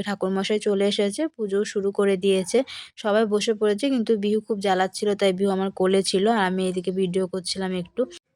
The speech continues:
বিহু ডিস্টার্ব করবে বলে আমি নিচে তখন বসিনি, আমি ঠাকুরমশাইকে পুজোটা সেরে নিই, পুষ্পাঞ্জলি দেওয়ার সময় বসবো। তো এই ঠাকুরমশাই পুজো হয়ে যাওয়ার পর আমি বসলাম পুষ্পাঞ্জলি দেওয়ার জন্য। তো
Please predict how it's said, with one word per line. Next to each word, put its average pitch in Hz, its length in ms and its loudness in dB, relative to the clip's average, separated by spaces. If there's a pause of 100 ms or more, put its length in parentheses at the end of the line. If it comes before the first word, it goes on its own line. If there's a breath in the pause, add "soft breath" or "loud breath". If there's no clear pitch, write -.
(140)
বিহু 208 320 0
ডিস্টার্ব 208 460 0
করবে 208 340 4
বলে 208 220 2
আমি 220 240 2
নিচে 202 300 0
তখন 214 340 0
বসিনি, 190 540 0
আমি 247 180 -2
ঠাকুরমশাইকে 196 600 -4
পুজোটা 190 420 -6
সেরে 196 320 -4
নিই, 330 140 -2 (360 loud breath)
পুষ্পাঞ্জলি 202 640 0
দেওয়ার 196 260 2
সময় 233 300 -2
বসবো। 180 400 0 (420 loud breath)
তো - 140 -10
এই 196 200 -2
ঠাকুরমশাই 202 540 -4
পুজো 202 280 -6
হয়ে 196 160 -2
যাওয়ার 196 260 -2
পর 190 260 -2 (680 loud breath)
আমি 202 260 -4 (340)
বসলাম 208 500 -2
পুষ্পাঞ্জলি 208 580 -4
দেওয়ার 196 300 -2
জন্য। 202 280 -4 (100)
তো 202 120 -8